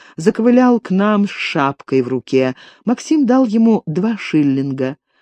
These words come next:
Калека вернулся туда, где стояла шарманка, и заиграл другую мелодию. На церковной башне часы пробили шесть, и тут Фейвел заговорил. Голос его звучал не твёрдо, лицо было серым.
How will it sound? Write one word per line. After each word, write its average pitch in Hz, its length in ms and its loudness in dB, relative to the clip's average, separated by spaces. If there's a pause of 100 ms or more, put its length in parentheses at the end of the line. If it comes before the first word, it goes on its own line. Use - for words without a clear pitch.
(140)
Калека 135 440 2
вернулся 131 560 -2
туда, 131 420 -2
где 131 240 -4
стояла 123 380 -2
шарманка, 214 760 -2 (300)
и 294 100 4
заиграл 294 420 6
другую 180 480 6
мелодию. 156 760 -2 (720)
На 147 160 0
церковной 147 560 0
башне 147 480 -4
часы 151 360 -4
пробили 151 400 0
шесть, - 640 -8 (400)
и 196 100 4
тут 254 200 2
Фейвел 247 500 2
заговорил. 208 720 2 (200)
Голос 143 380 2
его 151 140 2
звучал 151 500 -2
не 151 180 0
твёрдо, 156 540 0
лицо 127 300 -2
было 123 200 0
серым. 160 540 0